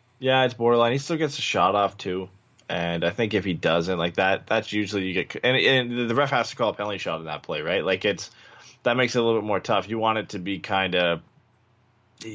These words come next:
you want it to be clear cut if you're gonna call a penalty shot, and I feel like it wasn't. Like, it was fifty fifty. The fact we're even debating it, I think, shows that that probably shouldn't have been called there. But if it went the other way, like, we could make the same argument, right? That it, it was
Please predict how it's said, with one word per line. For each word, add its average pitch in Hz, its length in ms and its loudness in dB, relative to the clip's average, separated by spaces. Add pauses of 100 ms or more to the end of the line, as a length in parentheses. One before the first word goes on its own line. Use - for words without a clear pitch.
(100)
you 110 200 -4
want 151 200 4
it 131 60 -4
to 123 60 -10
be 113 140 -6
clear 113 240 -2
cut 101 340 -2
if 95 200 -6
you're 104 80 -8
gonna 101 140 0
call 95 200 0
a 87 40 -2
penalty 101 280 -2
shot, 113 280 0
and 98 100 -2
I 98 40 -4
feel 117 160 -2
like 104 120 -2
it 90 100 -4
wasn't. 85 380 -4
Like, 98 160 -2
it 131 60 4
was 113 140 2
fifty 107 300 0
fifty. 101 360 -2
The 80 80 -6
fact 104 280 -2
we're 104 100 2
even 95 240 -2
debating 90 440 -2
it, 113 180 -2 (400)
I 92 140 2
think, 98 300 -2
shows 95 360 0
that 87 260 0
that 92 140 -4
probably 95 280 0
shouldn't 107 260 -2
have 113 80 -4
been 113 140 -6
called 113 300 4
there. 127 260 2 (480)
But 117 320 2
if 120 80 0
it 131 40 -4
went 143 180 -2
the 139 80 2
other 127 140 2
way, 117 240 2
like, 107 120 0
we 117 120 -4
could 113 120 -6
make 107 140 -6
the 95 80 -16
same 104 220 -2
argument, 82 440 -4
right? 87 300 0
That 87 260 0
it, 82 420 -2
it 98 180 0
was - 540 -4